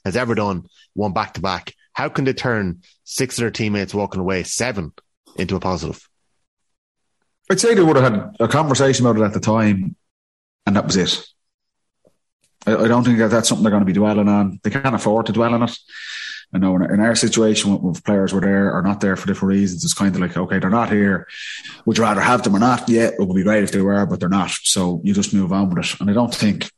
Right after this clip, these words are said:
Speaker 2: Fergal Logan and Brian Dooher are gonna be talking about this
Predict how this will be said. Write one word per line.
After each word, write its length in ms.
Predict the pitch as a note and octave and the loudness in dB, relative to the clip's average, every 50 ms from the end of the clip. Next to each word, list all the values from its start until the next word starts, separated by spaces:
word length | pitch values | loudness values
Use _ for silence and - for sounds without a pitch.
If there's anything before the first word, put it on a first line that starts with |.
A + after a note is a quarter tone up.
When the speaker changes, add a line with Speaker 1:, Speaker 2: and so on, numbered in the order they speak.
| _ _ _ _ _ _ _ _ _ _ _ _ - | _ _ _ _ _ _ _ _ _ _ _ _ -20
Speaker 2:
Fergal 380 | - - - G#2+ G#2 G2 E2 G2 | -12 -6 -2 0 0 2 2 2
Logan 240 | G2 G2+ G2 F#2 | 2 2 2 0
and 100 | F2+ E2+ | 0 0
Brian 240 | E2+ G2 G2 F#2+ F2+ | 0 0 2 2 2
Dooher 320 | F2 G2 G2+ G2+ F#2 F#2 - | 2 2 2 2 0 0 -2
are 140 | - F2+ | -2 -2
gonna 180 | F2+ G2 F#2 G2 | 0 0 0 0
be 340 | E2+ F#2+ F#2 F2+ E2+ E2 F2 - - | 0 0 0 0 -2 -4 -6 -8 -6
talking 340 | - G#2 G2+ F#2+ - - G2+ | -4 -2 -2 -2 0 0 0
about 140 | F#2+ F2+ E2+ | 0 0 0
this 420 | F#2+ F2+ E2+ - - - - - | 0 0 0 0 0 -2 -2 -4